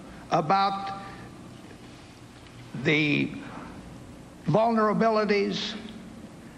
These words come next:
and the strengths that are ours as Americans. Why am I here tonight? I am here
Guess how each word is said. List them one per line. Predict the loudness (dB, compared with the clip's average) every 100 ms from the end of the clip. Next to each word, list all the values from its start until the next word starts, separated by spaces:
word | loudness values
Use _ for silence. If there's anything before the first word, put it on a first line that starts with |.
| -8 0
and | 2 4
the | 2
strengths | 2 4 4 2 -2 -4 -4 -6 -12 -16 -16 -16 -16 -16 -18 -18 -14 2
that | 4 6
are | 6
ours | 6 6 6 4 2
as | 2 2
Americans. | 4 4 2 0 -6 -8 -10 -10 -12 -14 -16 -16 -14 -14 -16 -18 -18 -18 -18 -20 -20 -20 -20 -20 -20 -20 -20 -20 -18 -18 -16 -16 -16 -16 -16 -16 -16 -16 -16 -16 -18 -12 -6 -6 -2 4
Why | 6 6
am | 6
I | 6 6
here | 6
tonight? | 6 4 4 2 0 -8 -12 -14 -8 2
I | 4 4
am | 4
here | 4 6 6 4 2 -2 -8